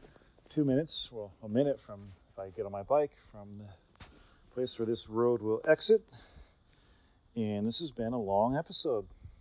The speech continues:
but that's my twenty twenties mantra. And eighteen months into the twenty twenty experience, or nineteen months, or wherever we're at, I'm not sure. If you go back to March, I guess, yeah, we're, like, nineteen now.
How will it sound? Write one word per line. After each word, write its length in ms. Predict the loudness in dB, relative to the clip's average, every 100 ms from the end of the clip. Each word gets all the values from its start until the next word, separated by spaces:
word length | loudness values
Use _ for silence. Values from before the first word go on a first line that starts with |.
| -20 -14 -8
but 160 | -6 -8 -18 -18 -6
that's 320 | -6 -4 -6
my 180 | -4 -6 -6
twenty 240 | -4 -4
twenties 380 | -2 0 0 2
mantra. 420 | 2 2 2 -2 -2 -12 -12 -12 -12 -14 -16 -16 -14 -12
And 200 | -10 -10
eighteen 360 | -10 -4 -2 -2
months 300 | -2 -4 -4
into 200 | -2 -2
the 120 | -2
twenty 320 | -2 -2 -2
twenty 440 | -2 -4 -2 -4
experience, 600 | -8 -8 -4 -4 -4 -6
or 180 | -10 -12 -10
nineteen 400 | -10 -10 -10 -6
months, 260 | -6 -6 -4
or 80 |
wherever 240 | -2 0 2
we're 200 | 4 6
at, 260 | 6 6
I'm 300 | 2 -10 -14
not 100 | -14
sure. 260 | -10 -6 -6
If 920 | -6 -16 -18 -18 -14 -12 -12 -12 -12 -8
you 60 |
go 80 | -6
back 140 | -6
to 80 | -6
March, 400 | 0 2 2 -4
I 40 | -6
guess, 280 | -4 -4 -2
yeah, 120 | -2
we're, 120 | -2 -8 -12 -12 -12 -14 -14 -12 -12
like, 140 | -12 -10
nineteen 420 | -12 -10 -8 -4
now. 180 | -4 -6